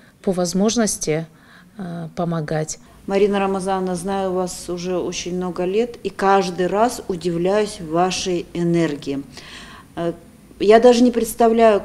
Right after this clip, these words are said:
Speaker 2: как женщина может быть руководителем, э, в сельском хозяйстве, по нынешним временам тем более, на Кавказе тем более. Э, также вы, э,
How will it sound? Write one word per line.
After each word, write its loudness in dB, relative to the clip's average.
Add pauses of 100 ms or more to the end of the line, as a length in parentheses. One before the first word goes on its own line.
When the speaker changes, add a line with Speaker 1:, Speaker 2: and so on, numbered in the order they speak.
Speaker 2:
как 0
женщина 0
может -4
быть 0
руководителем, -4 (240)
э, -4 (840)
в -14
сельском 0
хозяйстве, 0 (420)
по 2
нынешним 2
временам 0
тем -4
более, -4 (760)
на -4
Кавказе 2
тем -2
более. -2 (760)
Э, -6
также 4
вы, 4
э, 0